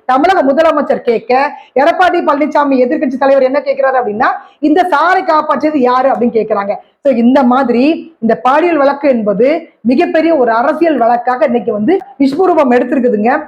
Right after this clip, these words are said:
நாங்க ஆட்சிக்கு வந்த பிறகு அந்த சார் யாரு, அது ஸ்டாலின் சாரே வந்து அதை மறைக்க முயற்சி பண்ணாலும் சரி, அந்த சார் யாரு அப்படின்றத கண்டுபிடிச்சு நாங்க தண்டனை கொடுப்போம் அப்படின்னு அவங்க சொல்றாங்க. இது நிறைய அரசியல் கட்சி தலைவர்கள்லாம் வந்து இதுக்கு வரவேற்பு கொடுத்திருக்கிறாங்க.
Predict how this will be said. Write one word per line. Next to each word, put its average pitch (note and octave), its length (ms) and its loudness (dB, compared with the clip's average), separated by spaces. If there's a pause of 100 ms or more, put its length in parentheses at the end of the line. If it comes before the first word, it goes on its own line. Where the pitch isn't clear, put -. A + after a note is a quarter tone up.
நாங்க D#4 320 0
ஆட்சிக்கு D#4+ 380 0
வந்த C#4 180 2
பிறகு C4+ 280 0
அந்த C4 160 -2
சார் C4+ 360 -2
யாரு, A#3+ 460 0 (220)
அது C4 240 0
ஸ்டாலின் D4+ 440 0
சாரே C#4+ 280 2
வந்து D4 160 2
அதை B3+ 160 2
மறைக்க B3 320 -2
முயற்சி B3 400 -2
பண்ணாலும் A3 460 -4
சரி, D4+ 340 -4 (100)
அந்த B3 200 0
சார் C#4+ 340 0
யாரு C4+ 300 0
அப்படின்றத B3 320 -2
கண்டுபிடிச்சு B3+ 480 -2
நாங்க A#3+ 200 0
தண்டனை B3+ 320 0
கொடுப்போம் A#3+ 360 -2 (260)
அப்படின்னு A#3+ 220 2
அவங்க B3+ 320 0
சொல்றாங்க. B3 540 0 (260)
இது A#3+ 160 0
நிறைய D#4+ 440 2 (400)
அரசியல் B3 460 0
கட்சி B3+ 220 -4
தலைவர்கள்லாம் B3 540 0
வந்து B3+ 160 0
இதுக்கு A#3+ 400 -4 (160)
வரவேற்பு C4+ 540 0
கொடுத்திருக்கிறாங்க. A#3+ 500 0